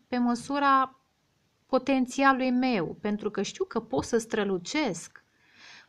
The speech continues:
pot să conduc, apropo, soarele este mai presus de toți regii, de toți împărații, pot să conduc, pot să fiu un,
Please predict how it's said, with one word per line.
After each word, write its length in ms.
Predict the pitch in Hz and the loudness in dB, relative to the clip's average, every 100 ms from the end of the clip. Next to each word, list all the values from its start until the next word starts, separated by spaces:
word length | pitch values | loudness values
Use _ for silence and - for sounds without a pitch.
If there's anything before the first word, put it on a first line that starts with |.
| _ | _
pot 180 | 240 240 | 4 6
să 220 | 247 226 | 4 4
conduc, 800 | 226 208 190 185 220 339 277 - | 4 2 2 2 2 2 2 -2
apropo, 480 | 165 165 175 - 254 | -6 -6 -6 -4 -4
soarele 480 | - 226 220 226 | 0 0 2 2
este 260 | 214 214 226 | 0 0 -2
mai 220 | 214 214 | 0 0
presus 320 | 220 214 233 | -2 -2 -2
de 100 | 202 | -4
toți 340 | 196 233 208 202 | -2 0 0 0
regii, 320 | 240 240 175 | -2 -2 -4
de 100 | 175 | -4
toți 280 | 175 214 214 | -2 -4 -2
împărații, 580 | 190 185 196 240 - 202 | -4 -4 -2 -4 -6 -10
pot 300 | - 220 240 | -4 -4 -2
să 120 | 226 | -8
conduc, 720 | - 190 175 170 226 226 _ | -6 -6 -4 -2 -4 -4 _
pot 220 | 220 220 | -4 -4
să 140 | 208 | -6
fiu 340 | 180 220 226 185 | -6 -2 -2 0
un, 280 | 170 170 | -4 -6